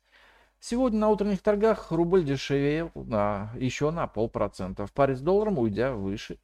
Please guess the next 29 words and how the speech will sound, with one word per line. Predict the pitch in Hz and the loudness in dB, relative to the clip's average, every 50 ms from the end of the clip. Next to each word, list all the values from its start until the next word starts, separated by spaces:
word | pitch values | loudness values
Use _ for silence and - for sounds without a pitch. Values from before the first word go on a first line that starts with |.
| _ | _
девяносто | - 101 92 90 90 92 95 - - - - | -8 -6 -6 -6 -6 -8 -10 -10 -12 -14 -12
двух | - 92 92 82 - - _ _ _ | -10 -10 -10 -10 -12 -16 _ _ _
рублей. | - 95 92 80 85 82 78 - - - _ _ _ _ _ _ _ _ _ _ _ _ _ _ _ _ - | -12 -10 -10 -8 -10 -10 -12 -14 -16 -20 _ _ _ _ _ _ _ _ _ _ _ _ _ _ _ _ -2
Однако | 185 196 202 240 254 247 233 - - | 0 0 2 2 2 2 0 0 0
уже | 208 202 180 190 190 | 0 2 2 2 2
в | |
ближайшее | 165 175 175 165 180 185 180 - - 175 | 2 0 0 0 0 -2 -2 -2 -4 -4
время | 196 214 220 202 170 | -2 -2 -2 -2 -2
ждем | 143 120 120 147 165 156 | -2 -2 -2 -4 -4 -4
увеличения | - 139 123 117 113 113 - 135 120 123 120 | -4 -2 -2 -2 -2 -2 -4 -4 -4 -2 -4
торговой | 113 - 117 113 113 117 123 117 113 113 | -4 -2 -2 -2 0 0 0 0 0 -2
активности | 117 - - 160 160 160 147 - - | -4 -4 -6 -6 -6 -6 -8 -10 -12
экспортеров | 120 - - - 175 175 - 214 208 190 160 | -14 -8 -4 -4 -4 -2 0 0 0 0 0
в | - | -4
связи | - 117 110 104 101 120 160 | -6 -6 -6 -6 -6 -8 -10
с | |
приближением | - _ - 110 101 92 95 95 98 101 95 101 101 92 95 | -10 _ -6 -4 -4 -2 -4 -4 -4 -4 -4 -4 -4 -4 -4
налогового | 95 92 92 90 90 90 92 - - | -4 -4 -4 -4 -4 -4 -6 -8 -10
периода, | - - 101 90 87 85 80 - - - - - _ - - - - _ _ _ | -10 -8 -8 -6 -6 -6 -8 -10 -12 -14 -16 -16 _ -20 -20 -20 -20 _ _ _
увеличением | - 139 139 147 156 160 - - 226 220 208 196 151 131 | -2 0 0 0 0 -2 -2 -2 -2 -2 -2 -2 -2 -2
их | 139 131 - - | -4 -4 -4 -2
выручки, | 147 175 190 196 180 - - | 0 0 0 -2 -4 -4 -2
а | 190 131 | -2 -2
также | - - - 95 101 113 120 127 | -2 -2 -4 -4 -4 -4 -6 -4
более | 110 98 98 98 104 123 151 | -2 0 0 0 0 -2 -4
привлекательным | - 147 113 90 90 - - 92 87 - 90 82 | -6 -6 -6 -6 -6 -6 -6 -6 -6 -8 -12 -14
ставкам | - - - 90 107 - - - 73 | -12 -10 -8 -8 -8 -8 -10 -12 -12
по | - - 95 | -10 -8 -6
рублевым | 92 92 85 80 85 85 85 85 82 82 | -4 -4 -4 -4 -4 -6 -6 -6 -8 -12